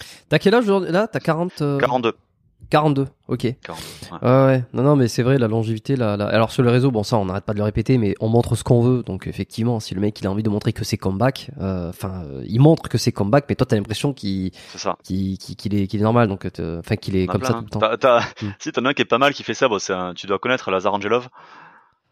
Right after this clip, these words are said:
Speaker 1: Oui, oui, oui, oui, oui.
Speaker 2: Tu vois, le mec, il publie encore des photos qu'il a pris il y a dix ans, quoi.
Speaker 1: Ah, ça, je savais
Speaker 2: De-,
Speaker 1: pas, je, je
Speaker 2: depuis,
Speaker 1: vais
Speaker 2: il a arrêté la dope parce qu'il a eu des tas de soucis de santé et, et il a, et je suis, il est à peine mieux que, qu'un, qu'un, qu'un Nati, tu vois.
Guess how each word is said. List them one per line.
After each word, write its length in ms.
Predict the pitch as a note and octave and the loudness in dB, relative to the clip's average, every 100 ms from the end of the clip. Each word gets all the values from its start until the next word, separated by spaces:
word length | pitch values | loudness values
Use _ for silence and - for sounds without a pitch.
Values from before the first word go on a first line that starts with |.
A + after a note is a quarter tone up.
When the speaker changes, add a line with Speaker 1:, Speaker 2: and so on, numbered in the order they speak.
| _ _ _ _ | _ _ _ _
Speaker 1:
Oui, 200 | A#2 D#3 | 4 6
oui, 220 | F3 E3 | 8 6
oui, 140 | F3+ E3 | 4 2
oui, 80 | E3+ | 0
oui. 160 | D3+ C#3 - _ | -6 -8 -14 _
Speaker 2:
Tu 100 | - | -2
vois, 180 | A2+ C3+ | 4 6
le 60 | A#2 | 6
mec, 180 | C#3+ D#3 | 2 -2
il 60 | |
publie 220 | A#2 A#2+ B2 | -8 0 0
encore 220 | B2 C3 | 2 0
des 80 | A#2 | 0
photos 260 | A#2+ E3 | -2 -4
qu'il 160 | D#3 G#2+ | -2 -2
a 60 | |
pris 100 | - | 0
il 40 | A2+ | -2
y 20 | |
a 40 | |
dix 140 | G#2+ C3+ | -2 0
ans, 80 | D#3 | -2
quoi. 200 | - - _ _ _ _ _ _ _ | -2 -20 _ _ _ _ _ _ _
Speaker 1:
Ah, 120 | B2 D3+ | 0 2
ça, 160 | D#3 | 2
je 80 | C3 | 0
savais 220 | - A#2+ | 0 -4
Speaker 2:
De-, 40 | C3 | -2
Speaker 1:
pas, 180 | G2+ G2+ | -2 -2
je, 180 | G#2 G#2 | -4 -4
je 100 | G#2+ | -2
Speaker 2:
depuis, 220 | G2+ C3+ | -2 0
Speaker 1:
vais 60 | D3+ | 2
Speaker 2:
il 80 | |
a 40 | A#2 | 4
arrêté 220 | G#2+ A2 | 4 2
la 140 | G#2+ | 0
dope 320 | G#2+ C#3 D3+ A#2 | 2 2 2 0
parce 160 | G#2 | -6
qu'il 140 | - G2+ | -8 -8
a 20 | |
eu 80 | G2 | -8
des 140 | F#2+ | -10
tas 160 | - A2+ | -4 -6
de 40 | |
soucis 240 | - G#2+ | -4 -12
de 60 | G#2 | -8
santé 560 | - G2 C3+ D3 G#2+ F2+ | -6 -2 2 2 2 -2
et, 100 | F2+ - _ _ | -4 -14 _ _
et 120 | G2 G#2 | -2 2
il 120 | G#2 | 4
a, 100 | G#2 | 4
et 140 | - G2+ | 0 -8
je 100 | G#2 | -8
suis, 300 | - - - G#2 | -10 -12 -14 0
il 80 | |
est 20 | G2 | 2
à 80 | |
peine 240 | G2 A2 G#2+ | 4 2 0
mieux 300 | G#2 A2 B2 | -2 -2 -2
que, 560 | G#2+ F#2+ F#2 F2+ F2+ F#2 - _ _ _ _ | 0 0 2 0 -2 -6 -20 _ _ _ _
qu'un, 480 | - F#2+ F2 E2+ F2 E2 | -8 -4 -2 -4 -6 -4
qu'un, 400 | G2+ F#2+ G#2 G#2+ | 0 2 0 0
qu'un 160 | - | -2
Nati, 320 | G#2+ A2 - D#3 | 0 -2 -4 -8
tu 120 | - | 0
vois. 180 | A2 | 0